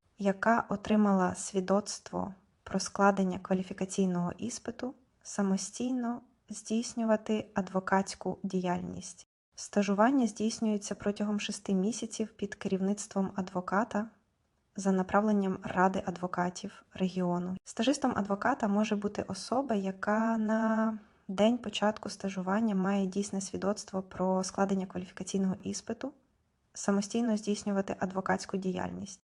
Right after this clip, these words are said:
Стажування здійснюється протягом шести місяців під керівництвом адвоката за направленням Ради адвокатів регіону. Стажистом адвоката може бути особа,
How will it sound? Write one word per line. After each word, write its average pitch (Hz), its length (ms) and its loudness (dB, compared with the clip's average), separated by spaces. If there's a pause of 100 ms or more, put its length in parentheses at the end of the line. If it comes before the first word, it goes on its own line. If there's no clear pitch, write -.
(160)
Стажування 233 640 2
здійснюється 233 600 0
протягом 208 440 0
шести - 420 -2
місяців 208 680 -2 (100)
під 208 280 -2
керівництвом 202 960 0
адвоката 202 720 -2 (360)
за 196 360 2
направленням 190 840 2 (340)
Ради 185 400 2
адвокатів 185 640 -4
регіону. 180 680 0 (100)
Стажистом 254 520 0
адвоката 208 720 0 (120)
може 208 280 4
бути 196 640 2
особа, 185 560 0